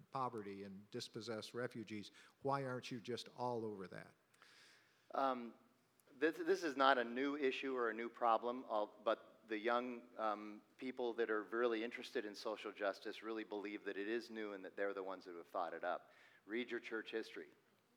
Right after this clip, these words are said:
Speaker 2: This has been going on for centuries, and the last time it was as intense it is, as it is now was in the early twentieth century with people like, um, Walter Rauschenbach and, uh, Washington Gladden.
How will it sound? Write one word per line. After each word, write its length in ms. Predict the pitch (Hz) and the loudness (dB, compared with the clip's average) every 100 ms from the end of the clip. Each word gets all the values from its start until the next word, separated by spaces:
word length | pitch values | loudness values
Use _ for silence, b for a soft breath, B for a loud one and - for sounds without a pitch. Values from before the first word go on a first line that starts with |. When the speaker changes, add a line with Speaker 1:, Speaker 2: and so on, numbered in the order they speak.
| _ - 123 | _ -12 -8
Speaker 2:
This 140 | 123 | -6
has 120 | 123 | -6
been 180 | 101 113 | -4 -2
going 280 | 107 110 101 | 0 0 2
on 140 | 101 | 0
for 120 | 95 104 | -2 -4
centuries, 600 | - 127 123 104 101 98 | 0 0 0 -4 -4 -6
and 120 | 95 | 0
the 40 | |
last 360 | 98 110 120 - | 6 6 6 4
time 240 | 120 101 | 2 2
it 100 | 101 | -2
was 260 | 104 98 - | -6 -8 -4
as 220 | 113 92 | -4 -4
intense 400 | 95 92 120 113 | -8 -4 -4 -2
it 100 | 113 | -2
is, 220 | 98 92 - | -2 -6 -6
as 160 | 107 92 | -6 -4
it 80 | 98 | -4
is 180 | 95 107 | -4 -2
now 260 | 113 107 | 0 0
was 200 | 101 92 | -2 -6
in 100 | 104 | -8
the 120 | 98 | -6
early 360 | 98 113 110 98 - B B B B | -4 -2 -2 -4 -8 B B B B
twentieth 380 | 143 127 104 - | 0 2 2 -2
century 480 | 127 120 98 76 - _ _ _ _ _ _ - | -2 -2 -4 -10 -14 _ _ _ _ _ _ -16
with 160 | 120 - | -12 -6
people 280 | 120 120 104 | -2 2 6
like, 220 | 101 92 - 110 | 6 4 -6 -2
um, 300 | 98 92 90 b b b | -2 -2 -10 b b b
Walter 260 | 113 113 | 0 2
Rauschenbach 720 | 104 101 110 - 120 113 113 110 - - | 2 6 6 4 0 4 4 2 -2 -10
and, 260 | 101 90 90 87 90 | -8 -8 -10 -16 -10
uh, 180 | 98 85 | -8 -2
Washington 540 | 98 110 - 104 107 | 2 2 0 -8 -4
Gladden. 380 | 98 101 101 | 4 6 8